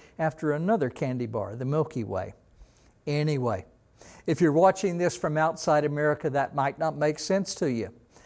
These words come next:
But if you think that didn't make sense, stick around. I usually say some crazy stuff.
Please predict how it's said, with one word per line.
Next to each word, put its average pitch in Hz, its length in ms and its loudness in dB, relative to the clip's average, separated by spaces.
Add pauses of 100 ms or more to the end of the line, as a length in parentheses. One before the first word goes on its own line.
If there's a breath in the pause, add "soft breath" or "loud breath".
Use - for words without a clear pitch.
(180 loud breath)
But 135 140 0
if 127 160 -4
you 190 80 2
think 190 240 0
that 220 180 4
didn't 151 220 0
make 127 220 -4
sense, 127 420 -4 (160)
stick - 320 -2
around. 139 480 0 (100)
I 143 140 -4
usually 180 400 -2
say 131 220 -2
some 127 180 -8
crazy 110 380 -8
stuff. - 440 -10